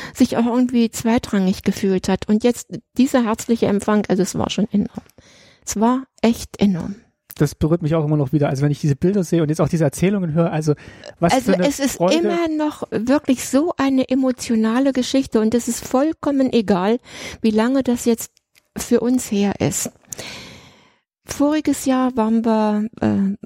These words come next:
Speaker 1: so eine Busfahrt nach Prag mitgemacht. Und nur drei Tage. Leider hatten wir nur schlechtes Wetter im März, aber es war trotzdem schön. Und wir hatten einen super, ähm, Stadtführer da auf dem Radschienen. Und da kann man ja zur bundesdeutschen Botschaft gucken.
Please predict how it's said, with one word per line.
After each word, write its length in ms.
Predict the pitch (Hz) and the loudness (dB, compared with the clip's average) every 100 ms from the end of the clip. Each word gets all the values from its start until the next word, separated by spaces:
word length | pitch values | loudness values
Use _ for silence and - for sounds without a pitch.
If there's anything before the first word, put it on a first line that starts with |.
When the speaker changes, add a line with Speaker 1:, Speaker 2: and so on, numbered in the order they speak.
| _ - | _ -6
Speaker 1:
so 120 | 208 | 0
eine 140 | 202 | 0
Busfahrt 520 | 202 240 - 226 214 | 2 0 2 0 2
nach 180 | 202 202 | 0 -2
Prag 340 | - 196 202 - | 0 0 2 0
mitgemacht. 640 | 196 - 175 170 - - - - - - - | -2 0 0 0 -4 -14 -18 -20 -20 -20 -4
Und 200 | 190 180 - - | -2 -2 -4 0
nur 80 | 196 | 0
drei 200 | - 180 | 2 0
Tage. 320 | 185 180 175 | 2 2 2
Leider 280 | 185 196 180 | 0 2 0
hatten 160 | - | 0
wir 60 | 180 | 0
nur 120 | 190 | 0
schlechtes 380 | 196 - - 208 | 0 0 0 0
Wetter 240 | 208 233 | 2 2
im 120 | - 208 | 0 2
März, 240 | 185 - | 0 -2
aber 200 | 185 180 | -2 -2
es 160 | 170 - | -2 -4
war 100 | - | 0
trotzdem 380 | 190 - 185 | -2 0 -2
schön. 240 | 180 208 208 | 0 0 0
Und 240 | - 180 | 0 0
wir 80 | 196 | 0
hatten 220 | 196 202 | 0 2
einen 160 | - 185 | 2 2
super, 300 | 240 226 220 - - - - - - | 2 0 -2 -4 -14 -12 -14 -6 0
ähm, 320 | 185 185 - - - | 0 0 -6 -4 -4
Stadtführer 640 | - 254 - 254 226 220 | 2 0 2 0 2 2
da 300 | 220 214 208 | 2 2 0
auf 160 | - - | -4 -4
dem 200 | 190 190 | -2 2
Radschienen. 420 | 220 - 247 208 | 0 0 0 2
Und 60 | |
da 80 | 196 | 2
kann 220 | - 247 | 0 0
man 160 | 247 226 | 0 2
ja 160 | 214 214 - - - | 0 -2 -10 -18 -4
zur 140 | - | 0
bundesdeutschen 680 | 220 233 226 220 214 214 208 | 2 2 0 0 -2 0 0
Botschaft 480 | 202 190 - 180 - | 0 -4 -4 -6 -10
gucken. 280 | - 196 | -4 -4